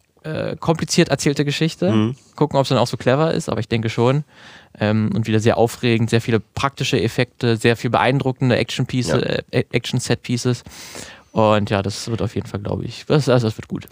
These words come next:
Speaker 2: So vom Gefühl her erinnert's mich tatsächlich am, äh, ehesten an Inception, so vom, vom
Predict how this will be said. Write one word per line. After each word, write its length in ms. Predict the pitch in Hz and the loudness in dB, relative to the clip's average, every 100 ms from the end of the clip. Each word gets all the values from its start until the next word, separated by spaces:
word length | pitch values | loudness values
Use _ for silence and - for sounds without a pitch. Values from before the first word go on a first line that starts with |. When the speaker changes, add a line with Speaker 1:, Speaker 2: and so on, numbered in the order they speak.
| - | -18
Speaker 2:
So 160 | - 120 | -2 2
vom 160 | 139 | 2
Gefühl 260 | 104 - 135 | 2 0 2
her 200 | 135 85 | 2 2
erinnert's 400 | - 113 107 - | 0 0 0 0
mich 120 | 113 | 0
tatsächlich 480 | - 101 107 113 107 | 2 2 0 0 0
am, 280 | 98 92 85 | 0 -2 -4
äh, 220 | - 90 90 | -2 0 2
ehesten 460 | 113 139 165 - 127 | 4 4 2 -2 0
an 180 | 101 110 | 2 2
Inception, 540 | 107 - 98 - 113 | 0 0 -2 0 0
so 100 | 90 | 0
vom, 320 | 90 90 85 | 2 0 0
vom 680 | 82 87 85 - - 65 | -4 -4 -4 -6 -10 -10